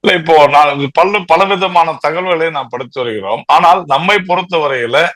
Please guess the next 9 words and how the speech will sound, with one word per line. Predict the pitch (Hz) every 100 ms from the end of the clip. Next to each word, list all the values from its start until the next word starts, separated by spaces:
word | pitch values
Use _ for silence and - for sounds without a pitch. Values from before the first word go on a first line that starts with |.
| _
நாம் | 117 123 143 190 208 202 _ _ _ _
மி-, | 123 127
திறம்பட, | - 175 208 220 165 107 -
நாம் | - 147 147 147
நேர்மையாக | 165 220 226 214 202 180 _ - 190 196 -
செயல்படுவதால், | 160 165 139 123 107 107 98 _ _ _ _
ஆத்திரம் | 113 175 214 - 220 214 180
இல்லாமல் | 156 151 139 120 101 - _ _ _ _ -
அறிவுபூர்வமாக | 131 196 247 208 214 190 170 160